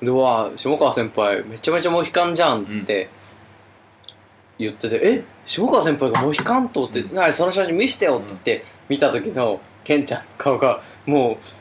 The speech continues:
Speaker 1: う、見たことないぐらいの笑顔で、なんか、こういうのが、
Speaker 2: <laughs> 手をね、
Speaker 1: 手をこう、
Speaker 2: こう、
Speaker 1: パーにして開いて、
Speaker 2: パーにして
Speaker 1: なんか、あの、クロちゃんみたいな、
Speaker 2: <laughs>
Speaker 1: わわわーみたいなのをやってる笑顔が、俺はずっと忘れられない。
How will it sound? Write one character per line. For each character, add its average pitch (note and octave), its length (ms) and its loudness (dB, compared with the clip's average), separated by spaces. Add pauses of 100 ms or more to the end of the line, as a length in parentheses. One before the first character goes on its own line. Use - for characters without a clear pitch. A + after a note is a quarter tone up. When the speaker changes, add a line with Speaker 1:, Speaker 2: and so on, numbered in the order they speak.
(340)
Speaker 1:
う、 F#3 40 -4
見 B3+ 160 0
た D4 140 4
こ D#4 120 2
と D3 160 0
な C#3+ 120 4
い C#3 100 2
ぐ A#2+ 80 0
ら A#2 80 2
い A2 80 -2
の G#2+ 180 -4
笑 D3+ 160 2
顔 G#2+ 240 2
で、 G#2 360 -2 (280)
な C3 80 0
ん B2+ 60 -6
か、 A2 200 -2 (480)
こ A#3 200 2
う C4 80 4
い B3 120 4
う A3+ 40 2
の F3 80 2
が、 C#3 800 4
Speaker 2:
<laughs> - 40 -18
手 D#3 180 6
を A2 100 2
ね、 C#3+ 100 2
Speaker 1:
手 C#4+ 120 8
を G3+ 80 6
こ D#3+ 240 4
う、 - 20 0
Speaker 2:
こ - 60 -2
う、 G#3+ 40 2
Speaker 1:
パ A3 60 6 (140)
ー F3 40 2
に D3 80 0
し F#2 160 -2
て C#3+ 80 2
開 - 20 -6
い - 20 -8
て、 D3+ 100 0
Speaker 2:
パ F3+ 80 6
ー F#3+ 100 6
に D3+ 60 0
し - 20 -8
て D#3+ 120 2
Speaker 1:
な C3+ 100 2
ん A#2+ 60 -6
か、 A2 280 2
あ - 160 -2
の、 C3+ 140 2 (220)
ク D#4 100 2
ロ C#4+ 120 6
ち F#3 100 4
ゃ C3+ 60 4
ん B2 40 -2
み A#2 60 -4
た - 80 0
い C3 200 4
な、 C#3 240 4
Speaker 2:
<laughs> - 0 -
Speaker 1:
わ G3 140 8
わ A#3+ 140 6
わ B3 80 6 (260)
ー G#3+ 80 4
み - 40 2
た G3 100 6
い E3+ 40 6
な E3 80 6
の D#3 60 6
を - 20 6 (200)
や E3+ 120 6
っ - 140 -4
て A3+ 100 2
る G#3+ 220 4
笑 A3+ 140 6
顔 D#3 260 8
が、 A#2+ 200 6
俺 D3+ 140 6
は E3+ 100 6
ず F#3+ 140 2
っ B3+ 160 2
と A3 160 6
忘 G#3 140 4
れ F3+ 80 6
ら E3+ 80 6
れ D#3 60 2
な C#3 80 2
い。 A#2+ 60 0